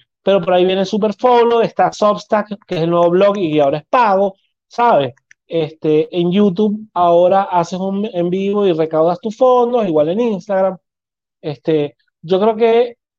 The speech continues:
parte de esa nueva economía digital va a permear muy rápido en Venezuela,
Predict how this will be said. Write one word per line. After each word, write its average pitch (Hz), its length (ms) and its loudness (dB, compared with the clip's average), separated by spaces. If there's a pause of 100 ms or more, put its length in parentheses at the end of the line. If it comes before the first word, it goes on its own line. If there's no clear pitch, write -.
(360)
parte 190 360 0
de 208 100 2
esa 202 180 -4
nueva 202 300 2
economía 180 440 -2
digital 196 560 -2 (100)
va 175 120 2
a 208 60 -2
permear 185 420 -2
muy 185 240 -2
rápido 202 480 0
en 156 100 -2
Venezuela, 170 640 -4